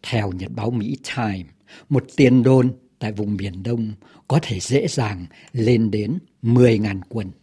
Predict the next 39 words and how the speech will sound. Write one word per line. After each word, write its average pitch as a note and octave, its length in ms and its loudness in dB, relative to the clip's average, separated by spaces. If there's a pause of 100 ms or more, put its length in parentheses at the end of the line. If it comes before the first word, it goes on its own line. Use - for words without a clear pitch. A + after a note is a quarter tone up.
(600)
Đơn C3+ 300 8
vị A2 260 0
đồn A2+ 360 2
trú A2+ 320 -8 (280)
tại - 140 2
Hồng A#2 220 0
Kông E3+ 240 2
chẳng F#2+ 200 -2
hạn, G2+ 280 -8 (500)
có C3 260 -4
quân A#2+ 160 2
số G#2+ 320 -6
là F#2+ 400 -8 (200)
sáu C3+ 500 -4
nghìn G#2 140 -2
người. F#2 220 -8 (920)
Theo A2 200 0
báo F#2+ 220 -6 (140)
Time, G#2 240 -4 (500)
truyền A#2 220 4
thông G2+ 280 -2
nhà F#2 160 -8
nước F#2+ 220 -8
Trung G2 220 -6
Quốc D3 300 -8
đã - 160 -6
cho A2+ 120 -6
biết B2 260 -6 (300)
là B2+ 160 4
đơn F#3 240 6
vị A#2+ 360 0 (260)
đồn B2 320 2
trú C#3 280 0
tại B2 160 -2
vùng G#2 180 -2
Biển F#2 220 -6
Đông A2 280 -4 (280)
sẽ - 180 -4
được B2 180 -4